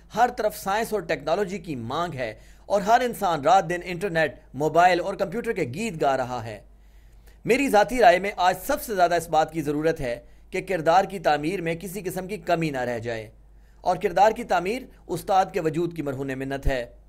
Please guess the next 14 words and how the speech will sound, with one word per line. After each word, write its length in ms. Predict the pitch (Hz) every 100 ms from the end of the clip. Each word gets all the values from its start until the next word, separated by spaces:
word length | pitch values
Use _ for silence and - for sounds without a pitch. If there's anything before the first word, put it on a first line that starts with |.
| _ - - - - - - -
मैं 100 | 147
इन 60 | 190
अल्फाज 380 | 196 180 180 180
के 80 |
साथ 360 | 170 160 151 - - -
इजाज़त 340 | 143 143 135 143
चाहूँगा। 520 | 135 120 123 110 101 - - - - _ - - - - - - - - - -
ये 120 | 180 226
गम 220 | 247 269
खाता 460 | - 196 180 226 240
चला 360 | 233 185 185 175
जाता 360 | 147 123 135
है 140 | 123 117
मुझको, 400 | 107 - 104